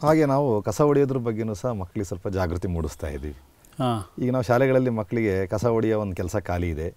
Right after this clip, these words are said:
Speaker 1: ಯಾರ್ಯಾರು ಸೇರ್ತೀರಾ, ಸ್ವಲ್ಪ ಕೈ ಎತ್ತಿ" ಅಂದ್ರೆ ಒಂದ್ ಮಗುನೂ ಕೈ ಎತ್ತುತ್ತಿಲ್ಲ.
Speaker 2: ಹ್ಮ್.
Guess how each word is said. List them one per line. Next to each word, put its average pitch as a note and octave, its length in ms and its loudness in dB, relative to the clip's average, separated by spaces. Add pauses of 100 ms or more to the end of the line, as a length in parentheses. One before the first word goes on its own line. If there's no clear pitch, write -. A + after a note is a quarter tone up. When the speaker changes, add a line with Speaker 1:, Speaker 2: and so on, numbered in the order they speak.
Speaker 1:
ಯಾರ್ಯಾರು A#2 260 0
ಸೇರ್ತೀರಾ, F#2 460 -4
ಸ್ವಲ್ಪ E2+ 200 -10
ಕೈ G#2+ 180 -4
ಎತ್ತಿ" F#2+ 320 -4
ಅಂದ್ರೆ D#2+ 460 -8 (140)
ಒಂದ್ C3+ 200 -4
ಮಗುನೂ A#2+ 240 -6
ಕೈ F#2+ 160 -4
ಎತ್ತುತ್ತಿಲ್ಲ. D#2 520 -8
Speaker 2:
ಹ್ಮ್. A2+ 520 -8